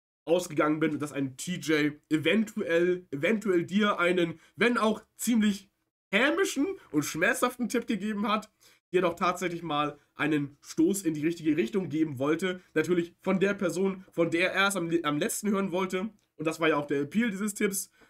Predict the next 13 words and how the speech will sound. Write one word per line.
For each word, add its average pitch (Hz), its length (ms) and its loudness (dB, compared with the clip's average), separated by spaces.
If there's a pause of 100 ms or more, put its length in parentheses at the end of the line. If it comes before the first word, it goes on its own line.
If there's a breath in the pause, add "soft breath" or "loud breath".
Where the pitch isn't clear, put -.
(120 soft breath)
Aber 160 160 2
letztendlich 175 440 0
sollte 175 260 0
die 170 60 -6
Intention 170 500 -2
von 156 220 -2
solcher 160 220 0
einer 147 200 0
Hinterfragung 147 540 -2
natürlich 127 320 -4
auch 139 40 -6
immer 139 140 -4
sein, 127 380 -4